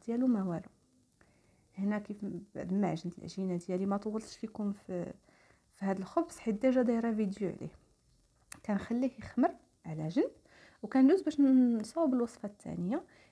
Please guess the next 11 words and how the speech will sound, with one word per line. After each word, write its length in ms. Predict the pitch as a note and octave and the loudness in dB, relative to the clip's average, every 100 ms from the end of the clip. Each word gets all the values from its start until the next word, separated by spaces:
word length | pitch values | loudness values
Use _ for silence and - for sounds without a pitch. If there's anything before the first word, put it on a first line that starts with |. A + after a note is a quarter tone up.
| - | -6
اللي 360 | A#3+ C4 A#3+ G#3+ | 0 4 4 2
هي 120 | F#3 - _ _ - | -4 -4 _ _ -4
بيتزات. 540 | A3 F3+ F3 C4+ - | 0 0 2 0 2
هنصاوبهم 640 | C#4 C#4+ - C4+ A3+ B3+ A4+ G#4 | 0 0 2 2 4 2 2 0
ب-، 440 | A#3 F#3+ F#3 E3+ - | 0 2 2 2 -2
بالخبز، 600 | - B3+ C#4+ - C#4 - _ _ - | -8 -4 -4 -6 -10 -16 _ _ 2
بنفس 360 | A#3+ C4+ - | 6 6 4
الخبز 320 | B3+ - A#3+ - | -4 -2 -2 -2
اللي 160 | A#3+ | -2
عندي 260 | G#3 G#3+ A3+ | 0 0 0
ديجا، 300 | G#3+ F#3+ | 0 -4